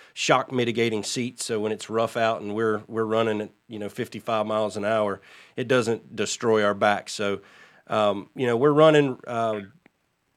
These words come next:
Garmin, uh, chart plotters with radar and flir. So that helps us i-, in low light conditions, uh, to make sure that, that we see any hazard or,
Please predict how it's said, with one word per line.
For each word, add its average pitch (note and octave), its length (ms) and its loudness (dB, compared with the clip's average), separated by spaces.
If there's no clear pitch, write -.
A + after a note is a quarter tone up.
Garmin, C3+ 540 4
uh, A2 420 -4
chart - 280 2
plotters B2+ 520 -2
with A2 300 -4
radar B2 680 2
and G#2 220 -6
flir. G#2 560 -2
So G#2 380 -4
that B2 140 2
helps C3 280 0
us - 300 -6
i-, - 40 -14
in A2+ 360 -4
low A#2+ 180 2
light A#2+ 260 0
conditions, A2 760 -6
uh, G#2 220 -8
to G#2+ 120 -10
make G#2+ 220 -2
sure A2 320 -2
that, G2+ 280 -6
that G#2 160 -8
we A2 160 -6
see A2 280 -6
any G#2+ 140 -2
hazard A2 420 -2
or, G2 160 -8